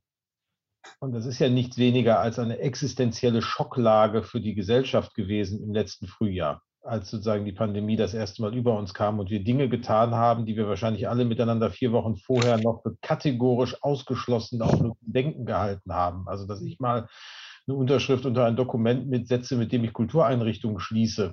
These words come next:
Wenn mir das jemand zum Jahreswechsel neunzehn zwanzig gesagt hätte, hätte ich die Person irgendwo sonst wohin gelacht. Ich hätte es für ausgeschlossen gehalten und dass mich mal Intendantinnen anrufen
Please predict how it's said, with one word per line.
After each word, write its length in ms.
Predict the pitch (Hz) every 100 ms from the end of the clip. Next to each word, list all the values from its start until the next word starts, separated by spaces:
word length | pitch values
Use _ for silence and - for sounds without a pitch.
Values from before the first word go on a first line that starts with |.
| - -
Wenn 140 | 110
mir 100 | 113
das 180 | 113 -
jemand 260 | 120 117 -
zum 160 | 110
Jahreswechsel 800 | 113 139 147 127 120 120 - 127
neunzehn 440 | 117 117 123 123 98
zwanzig 440 | 127 151 151 123
gesagt 380 | 117 110 95 -
hätte, 200 | 123 127
hätte 160 | 113
ich 140 | 120 123
die 80 | 123
Person 640 | 123 107 120 120 113 120
irgendwo 380 | 139 120 113 113
sonst 280 | 120 139 -
wohin 300 | 123 113 113
gelacht. 360 | 107 101 95 110
Ich 120 | 92
hätte 120 | 117
es 100 | -
für 80 | 104
ausgeschlossen 600 | 120 123 113 120 113 113
gehalten 440 | 101 107 104 127
und 160 | 117 113
dass 200 | 113 -
mich 100 | 98
mal 140 | 117
Intendantinnen 800 | 123 120 117 95 135 139 139 127
anrufen 640 | 117 139 135 135 123 127